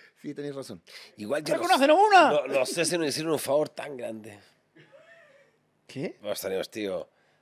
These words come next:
Speaker 2: estaríamos haciendo esto en, en, en Netflix.
Speaker 1: <laughs> Oye, pero espérame, ¿y tú qué le preguntarías a una persona que está muerta?
Speaker 2: Yo le dije a mi abuela que me viniera a ver.
Speaker 1: ¿Y te vino a ver? ¿Todavía no?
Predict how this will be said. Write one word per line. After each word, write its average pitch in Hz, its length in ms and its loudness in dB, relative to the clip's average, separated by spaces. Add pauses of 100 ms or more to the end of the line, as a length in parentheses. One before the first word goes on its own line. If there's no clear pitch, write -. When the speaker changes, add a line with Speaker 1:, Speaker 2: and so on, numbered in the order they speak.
Speaker 2:
estaríamos 117 440 2
haciendo 127 360 4
esto 139 240 6
en, 127 120 4
en, 113 280 2 (260)
en 110 160 -4
Netflix. 143 500 0 (300)
Speaker 1:
<laughs> - 320 0
Oye, 196 160 4
pero 196 140 4
espérame, 196 340 6
¿y 185 80 4
tú 196 220 2
qué 208 100 4
le 214 100 4
preguntarías 185 460 2
a 185 40 -2
una 180 120 -2
persona 170 260 -4
que 160 60 -8
está 165 160 -10
muerta? 175 340 -10 (1700)
Speaker 2:
Yo 98 100 -2
le 90 60 4
dije 85 180 -2
a 90 40 -6
mi 92 40 -2
abuela 101 260 0
que 101 120 -6
me 98 60 0
viniera 101 240 2
a - 20 4
ver. 139 160 2 (720)
Speaker 1:
¿Y - 20 -20
te 107 100 -18
vino 123 200 -16
a - 20 -14
ver? 92 140 -16 (1300)
¿Todavía 120 300 -16
no? 143 120 -20